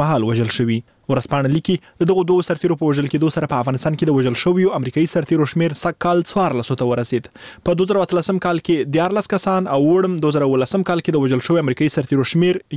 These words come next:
یولسو ته رسیده. نیویارک ټایمز ورځپاڼه لیکي، د امریکایي سرتیرو د مرګ ژوبلو زیاتېدل دا ښیي چې امریکایي پوځیان څنګه یو وار بیا په جنګونو کې یرغلیز رول ادا کوي. په افغانستان کې د امریکایي سرتیرو شمیر څوارلس زره تنه یاد شوی، خو د امریکا ولسمشر ډانلډ ټرمپ ویلي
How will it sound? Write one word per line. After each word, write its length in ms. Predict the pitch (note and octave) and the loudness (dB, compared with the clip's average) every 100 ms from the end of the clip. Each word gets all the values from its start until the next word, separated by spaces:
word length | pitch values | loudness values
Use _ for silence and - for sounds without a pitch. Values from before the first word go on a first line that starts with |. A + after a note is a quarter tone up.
| D#3 | 2
یولسو 420 | E3+ C3+ A#2 B2 | 4 2 -2 -6
ته 100 | A#2+ | -6
رسیده. 300 | A#2 A#2+ A2+ - _ _ - _ - | -4 -4 -4 -8 _ _ -20 _ -2
نیویارک 300 | B2+ A#2+ A2+ | 0 0 0
ټایمز 200 | C#3+ C3+ | -2 -2
ورځپاڼه 300 | B2+ - C#3+ C3+ | -2 -2 0 0
لیکي، 200 | D#3 F#3 - - - - | 0 -2 -4 -10 -6 -2
د 40 | |
امریکایي 300 | E3+ D#3+ F#3+ F3+ | 0 0 0 0
سرتیرو 320 | E3+ F3+ E3 | 0 0 0
د 80 | D#3+ | 0
مرګ 180 | D3+ C3+ | -2 0
ژوبلو 220 | D#3 D#3 C3+ | 0 2 0
زیاتېدل 360 | B2+ C#3 D#3 D3 | 0 0 2 2
دا 80 | D3+ - | 0 0
ښیي 180 | F#3+ F#3+ | 0 0
چې 220 | - F3+ D3 | 0 0 0
امریکایي 340 | A#2+ B2+ C#3+ C#3 | -2 0 0 0
پوځیان 360 | B2 D#3 D#3 - | 0 0 -2 0
څنګه 300 | A3 D3+ A#2+ C#3 | 0 2 2 2
یو 100 | D3 | 2
وار 160 | C#3 C3 | 0 0
بیا 100 | E3+ D3+ | 0 0
په 80 | C#3 | -2
جنګونو 340 | C3 D3+ D#3 | 0 2 0
کې 140 | - C3+ | 2 0
یرغلیز 440 | A#2 B2 D#3+ C3 B2+ | 2 0 0 0 0
رول 180 | B2+ G#2+ | 0 0
ادا 160 | A2 G#2+ - | -2 -2 -2
کوي. 220 | G#2+ - _ - - - - | -4 -6 _ -20 -20 -16 -4
په 80 | A#3 | 0
افغانستان 380 | G3+ G#3 B3+ A3+ | 2 2 0 0
کې 120 | A#3 | 0
د 100 | F3 | 0
امریکایي 280 | D3 F3 F3+ | 2 0 0
سرتیرو 320 | E3 E3+ E3 - | 0 0 0 0
شمیر 220 | E3+ F3 | 0 0
څوارلس 460 | - G3 F#3+ C3 C3+ | 0 0 2 0 0
زره 140 | C#3 E3+ | 0 0
تنه 160 | C#3 | 0
یاد 220 | G2+ - | -2 -2
شوی، 180 | G#2 A2+ D#3+ | -2 0 0
خو 100 | A3+ | 0
د 360 | - - - B3 | -2 -18 -6 -2
امریکا 260 | G#3+ - G#3+ G3 | 0 0 2 2
ولسمشر 500 | E3+ G3 F3 E3 C#3+ | 2 -2 0 0 0
ډانلډ 280 | C3+ B2+ - | 0 0 0
ټرمپ 240 | G#3 D3 | 0 2
ویلي 240 | B2+ D3 | 2 2